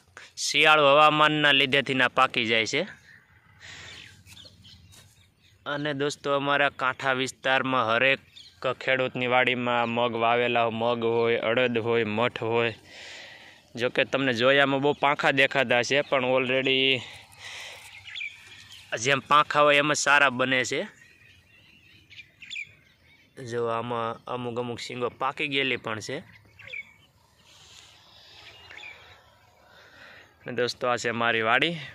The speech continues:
જે વાવણી ટાણે પણ તમને બતાવી હતી. અને અડધા ખેતરમાં મગ ઊભા છે અને અડધા ખેતરમાં જાર છે, આપ જોઈ શકો છો. અને આ,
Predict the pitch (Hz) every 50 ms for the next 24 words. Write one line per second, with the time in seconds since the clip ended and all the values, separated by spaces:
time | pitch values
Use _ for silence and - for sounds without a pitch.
0 | - - - 107 104 110 113 113 113 117 123 127 127 123 120 - 123 127 123 123
1 | 117 123 120 - - 123 123 120 113 113 127 120 - 135 131 135 139 131 - 151
2 | 165 156 - - - - - - - - - - - - - - - - - -
3 | - - - - - - _ _ _ _ _ - _ _ _ - - - - -
4 | 151 135 127 127 131 131 123 135 139 - - 135 131 - 147 139 135 131 127 123
5 | 127 143 156 156 156 147 156 151 147 - 147 127 127 127 131 123 135 131 - -
6 | 131 127 - - 135 131 139 147 160 170 165 - - - - - - - - -
7 | _ _ _ _ _ _ - - - - - - - - _ _ - 110 110 120
8 | 123 131 127 123 - - 123 117 110 101 101 123 135 139 135 - 131 107 120 110
9 | 101 117 120 131 139 135 135 127 127 127 127 131